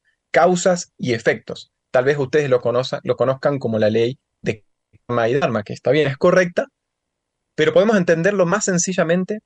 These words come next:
a través de la ley de causa y efecto. Entonces, en estos momentos, el Sol está emitiendo estas llamaradas solares porque ya fue anunciado en la profecía que esto iba a llegar en estos tiempos. Entonces entendamos que podemos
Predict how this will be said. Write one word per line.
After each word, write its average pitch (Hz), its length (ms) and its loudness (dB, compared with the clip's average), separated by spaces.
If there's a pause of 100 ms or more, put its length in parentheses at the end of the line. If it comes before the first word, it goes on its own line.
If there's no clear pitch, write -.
a 135 100 -2
través 139 220 4
de 160 60 -2
la 131 80 4
ley 135 180 0
de 143 120 -2
causa 120 360 -2
y 117 40 -2
efecto. - 380 -10 (600)
Entonces, 135 640 0 (380)
en 139 140 0
estos 196 220 2
momentos, 202 640 0 (520)
el 143 160 0
Sol 214 380 2 (480)
está 147 260 0
emitiendo 196 400 0
estas 175 220 -2
llamaradas 156 380 2
solares 170 480 0 (200)
porque 139 280 0
ya 185 120 0
fue 208 140 0
anunciado 190 380 2
en 180 60 2
la 139 120 2
profecía 143 500 -2
que 143 280 0
esto 175 340 0
iba 139 220 2
a 139 40 -4
llegar 117 260 0
en 113 100 0
estos 110 240 -8
tiempos. - 440 -12 (360)
Entonces 143 380 -2
entendamos 139 600 0
que 175 220 0 (1120)
podemos 156 560 2